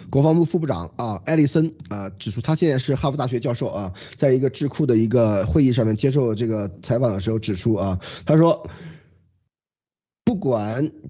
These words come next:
即使是俄罗斯在乌克兰战争中间使用核武器啊，使用战术核武器，中国啊，就是习近平啊，也会继续支持俄罗斯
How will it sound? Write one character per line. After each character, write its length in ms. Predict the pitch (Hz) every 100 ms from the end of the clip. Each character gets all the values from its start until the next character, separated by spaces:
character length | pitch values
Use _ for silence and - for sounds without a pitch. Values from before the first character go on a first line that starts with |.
| -
即 220 | - 262
使 240 | - 127
是 180 | 110 151
俄 160 | 123 143
罗 160 | 170
斯 220 | 170 185 165
在 240 | 160 104
乌 160 | 160 190
克 100 | 143
兰 100 | 147
战 80 |
争 140 | 156 156
中 140 | 156
间 120 | 147
使 340 | 143 - - 113
用 200 | 165 151
核 240 | - -
武 140 | 190 117
器 260 | - 214 -
啊， 260 | 135 123
使 140 | 117 139
用 80 | 156
战 120 | 202
术 80 | 147
核 120 | 185
武 100 | 117
器， 260 | - - 135
中 260 | - 196 202
国 380 | 127 131 - -
啊， 200 | 120 107
就 160 | 135
是 40 | 117
习 120 | 160
近 100 | 170
平 160 | 139 143
啊， 140 | -
也 140 | 127 110
会 220 | 185 139
继 320 | - 220 165
续 200 | 139 151
支 160 | 110 143
持 160 | -
俄 100 | 123
罗 120 | 120 120
斯 280 | 120 123